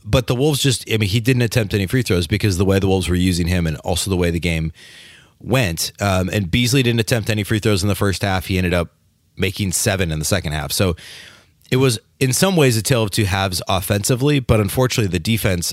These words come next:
struggled as the game went on as well. Um, the third quarter, I mean, the Wolves went to the, went into halftime leading by six, and then they were a net minus thirteen in the third quarter. They trailed by seven,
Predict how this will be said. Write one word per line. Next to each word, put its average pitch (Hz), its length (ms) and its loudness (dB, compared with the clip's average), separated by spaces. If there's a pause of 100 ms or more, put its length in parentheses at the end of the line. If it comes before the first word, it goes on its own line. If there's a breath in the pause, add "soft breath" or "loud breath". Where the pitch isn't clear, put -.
(140)
struggled 90 400 0
as 82 100 -2
the 95 80 -2
game 87 160 2
went 90 140 0
on 80 120 -2
as 76 140 -4
well. 87 340 0 (500 loud breath)
Um, 92 280 0
the 101 100 2
third 143 280 0
quarter, 135 360 2
I 92 60 -2
mean, 110 140 2
the 107 80 4
Wolves 127 260 0
went 131 160 2
to 135 80 0
the, 113 260 2 (280)
went 110 260 -2 (240)
into 135 240 2
halftime 98 640 -2
leading 101 240 2
by 82 160 0
six, - 560 -4 (560 loud breath)
and 110 160 0
then 107 140 0
they 110 100 2
were 104 140 2
a 95 100 0
net 107 400 0
minus 104 520 0
thirteen 107 500 0
in 90 100 0
the 82 100 0
third 90 200 0
quarter. 80 280 -2
They 80 140 0
trailed 104 540 0 (120)
by 85 440 -2
seven, 80 680 -2